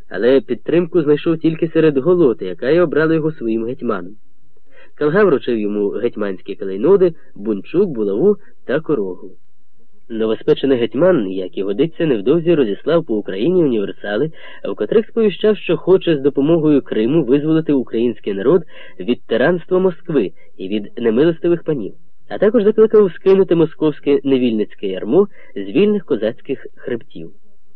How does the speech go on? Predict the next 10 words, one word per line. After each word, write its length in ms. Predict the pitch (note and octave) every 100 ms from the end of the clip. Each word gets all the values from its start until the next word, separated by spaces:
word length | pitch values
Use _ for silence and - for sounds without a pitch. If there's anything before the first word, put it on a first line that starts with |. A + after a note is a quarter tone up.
| - - - - - - - -
З 140 | G#2
військом 380 | G3+ A#3+ A#3 F#3
Петрик 360 | G#3 G#3 G3+
увійшов 560 | F3 D3 - F3+ G3+ F#3+
у 20 |
Гетьманщину, 840 | F3+ F3+ A#2 A#2 B2 - D3 D#3 D#3 - -
здобув 400 | G#2+ D3+ G#3+ G#3
кілька 360 | - D3 - C3
прикордонних 720 | C3 C3+ A2+ A2+ G#2 G2+ A#2
містечок 480 | G#2 - A2 G#2